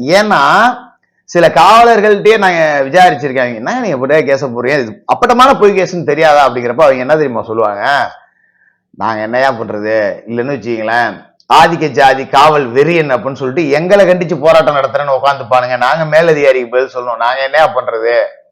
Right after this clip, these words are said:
எல்லாரெல்லாம் அப்படி செய்யறது இல்லையா, சில குறிப்பிட்ட கட்சிக்காரங்க செஞ்சுக்கிட்டு இருக்காங்க, என்னையா பண்றது அப்படின்னு. அதனாலதான் சில குறிப்பிட்ட கட்சிங்கிறாங்க, இல்லாட்டி இதுக்கு ஒரு கேஸ் ஊத்திட்டு வந்துருவாங்க. அதனால நான் யார் பேரையும் சொல்லாமலே ரொம்ப கவனமா தான்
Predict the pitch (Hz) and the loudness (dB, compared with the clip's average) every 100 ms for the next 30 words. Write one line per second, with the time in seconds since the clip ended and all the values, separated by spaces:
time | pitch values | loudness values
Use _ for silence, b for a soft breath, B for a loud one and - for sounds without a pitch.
0 | _ _ _ _ _ - 117 131 151 175 | _ _ _ _ _ -4 2 4 4 2
1 | 151 135 147 160 143 135 127 - 139 175 | 0 0 2 2 2 4 4 2 -2 0
2 | 190 196 208 - 170 180 196 180 170 151 | 0 -2 -4 -2 -2 0 2 2 2 -4
3 | 147 160 131 139 139 131 120 156 147 127 | -4 -6 -4 -2 -2 -4 0 0 0 -2
4 | 113 117 117 104 95 87 _ _ _ _ | -4 -2 -2 -4 -8 -20 _ _ _ _
5 | _ _ _ _ _ - 131 143 165 165 | _ _ _ _ _ -2 0 2 2 0
6 | 165 175 170 165 147 156 135 131 131 131 | 0 0 2 -2 0 0 0 -2 -2 0
7 | 123 127 143 147 160 160 151 147 151 131 | 2 0 -2 -2 -2 -2 0 -2 -2 -6
8 | 135 123 117 127 120 107 110 120 131 160 | -4 -4 -2 0 0 0 -2 2 4 4
9 | 151 127 143 160 147 156 170 160 139 160 | 4 6 6 4 4 2 2 0 2 4
10 | 170 156 170 151 143 156 135 139 160 156 | 2 2 0 0 0 0 2 2 2 2
11 | 151 185 | 4 2